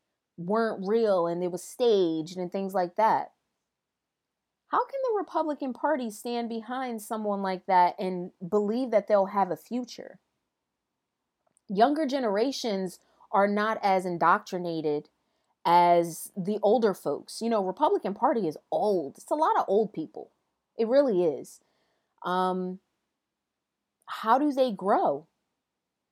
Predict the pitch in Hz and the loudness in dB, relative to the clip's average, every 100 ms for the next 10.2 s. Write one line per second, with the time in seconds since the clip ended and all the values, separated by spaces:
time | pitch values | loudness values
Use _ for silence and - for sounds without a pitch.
0 | - 220 240 214 - 190 190 214 285 302 | -4 2 4 4 4 2 4 4 4 2
1 | 220 247 302 302 269 262 240 226 - 190 | 0 -4 -4 -4 -6 -2 0 2 0 -4
2 | - 233 247 233 180 196 254 247 - 190 | 0 0 0 -6 -4 -4 -4 -6 0 0
3 | 180 - 262 262 214 185 175 160 165 160 | 0 -4 0 0 2 0 -2 -4 -6 -2
4 | 175 175 170 165 151 165 165 160 160 156 | -2 -2 -4 -4 -4 -2 -2 -4 -6 -10
5 | - 196 214 180 170 170 156 _ _ _ | -10 -8 -4 -2 0 0 -2 _ _ _
6 | _ - 220 202 190 185 - 165 190 185 | _ -4 -4 -2 0 0 -2 -2 0 0
7 | 175 180 185 190 185 180 196 185 175 165 | 0 0 0 -2 -4 -4 -2 0 0 -2
8 | 185 196 190 175 165 165 - 320 349 104 | -4 -2 -4 -4 -6 -8 -8 -4 -4 -8
9 | 80 _ _ _ _ _ - - 233 226 | -16 _ _ _ _ _ -10 0 4 4
10 | 233 214 | 4 0